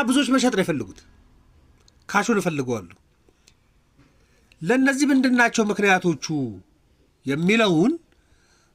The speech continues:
በተወሰነ መልኩ ሐሳብ ልሰጣችሁ ፈልጌያለሁ። አንደኛውም ራሱ የባንኮቹ የትርፍ ክፍፍል ሁኔታ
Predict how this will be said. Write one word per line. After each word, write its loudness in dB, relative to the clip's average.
በተወሰነ 0
መልኩ 0
ሐሳብ 2
ልሰጣችሁ -2
ፈልጌያለሁ። 0
አንደኛውም 2
ራሱ 2
የባንኮቹ 0
የትርፍ -4
ክፍፍል -6
ሁኔታ -2